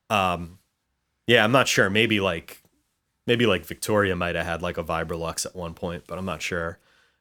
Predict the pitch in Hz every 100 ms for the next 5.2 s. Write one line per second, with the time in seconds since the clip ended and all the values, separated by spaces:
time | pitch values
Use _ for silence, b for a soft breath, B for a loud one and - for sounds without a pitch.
0 | _ 104 87 78 73 _ _ _ _ -
1 | 156 180 135 117 139 139 - - 151 160
2 | 156 - 147 160 139 135 123 113 104 117
3 | 107 165 240 - - 180 - 139 131 120
4 | 104 104 90 98 92 87 - 90 90 -
5 | -